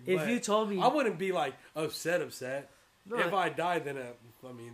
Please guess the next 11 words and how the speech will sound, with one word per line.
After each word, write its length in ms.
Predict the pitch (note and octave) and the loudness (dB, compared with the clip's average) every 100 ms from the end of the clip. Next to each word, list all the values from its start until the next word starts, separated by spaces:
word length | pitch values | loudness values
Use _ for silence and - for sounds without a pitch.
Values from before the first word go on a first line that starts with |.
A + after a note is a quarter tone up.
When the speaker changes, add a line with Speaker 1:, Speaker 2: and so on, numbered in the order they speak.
| A2+ | -10
Speaker 2:
it, 160 | C3 B2 | -10 -8
that's 200 | B2+ A#2+ | -10 -8
my 160 | A2 | -12
calling 320 | B2 C#3 A2+ G#2+ | -8 -8 -8 -10
then, 180 | B2+ B2 | -10 -6
<laughs> 20 | |
but, 180 | E3 F3+ G3+ - - - _ _ F3 D3+ | -8 -8 -16 -16 -20 -20 _ _ -20 -10
Speaker 1:
But 160 | D3+ | -4
Speaker 2:
like 340 | E3 D#3 D3+ E3+ - | -2 -2 -6 -12 -16
<laughs> 140 | _ | _
Speaker 1:
if, 100 | - | -8